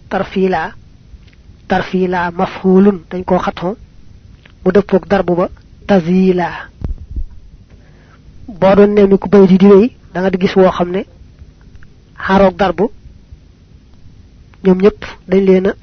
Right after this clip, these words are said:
tazyil ci misaal, mbaa ñoom ñaar ñëpp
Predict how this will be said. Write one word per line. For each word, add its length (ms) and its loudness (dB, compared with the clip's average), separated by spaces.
tazyil 520 2
ci 100 -12
misaal, 420 -6
mbaa 280 -4
ñoom 160 2
ñaar 160 0
ñëpp 200 0